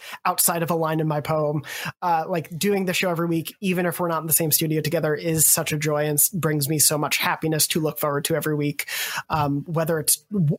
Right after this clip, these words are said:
only w-, two of us or all four of us, like, it has been such a, a pleasure to be able to continue doing the show with all of you. And I'm, I feel so lucky to be able to do it,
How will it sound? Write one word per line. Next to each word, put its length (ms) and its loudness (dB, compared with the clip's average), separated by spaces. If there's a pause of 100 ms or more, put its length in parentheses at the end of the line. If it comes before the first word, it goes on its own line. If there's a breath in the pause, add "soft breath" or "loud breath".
only 240 0
w-, 340 -6
two 220 0
of 100 -2
us 220 0
or 200 0
all 160 0
four 240 0
of 100 -2
us, 200 0
like, 100 -2
it 60 2
has 80 0
been 260 0 (300 loud breath)
such 240 0
a, 160 -2 (100)
a 100 0
pleasure 320 0
to 80 0
be 100 0
able 120 0
to 60 -2
continue 420 0
doing 240 0
the 80 0
show 200 0
with 140 -2
all 180 0
of 100 -4
you. 100 -2
And 80 -2
I'm, 180 -4
I 180 0
feel 280 0
so 220 2
lucky 320 -2
to 100 -4
be 80 -2
able 160 -2
to 60 -4
do 140 0
it, 160 -4